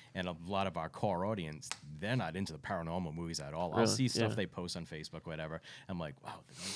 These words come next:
Speaker 1: Like, I'll be like, "Oh, I love this movie." And, like, ev-, people that watch my movies, like, they all hate it.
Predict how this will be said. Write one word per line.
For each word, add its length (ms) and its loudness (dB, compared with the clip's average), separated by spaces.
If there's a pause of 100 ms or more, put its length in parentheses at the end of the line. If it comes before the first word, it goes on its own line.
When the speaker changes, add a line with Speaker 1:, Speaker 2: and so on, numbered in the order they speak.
(180)
Speaker 1:
Like, 180 0
I'll 120 2
be 160 -2
like, 160 -4
"Oh, 80 0
I 80 0
love 180 -4
this 160 0
movie." 160 4
And, 140 0
like, 180 -4
ev-, 220 -4 (260)
people 200 2
that 100 0
watch 180 0
my 80 -6
movies, 220 -4
like, 160 -8
they 80 -2
all 180 -2
hate 240 0
it. 180 -4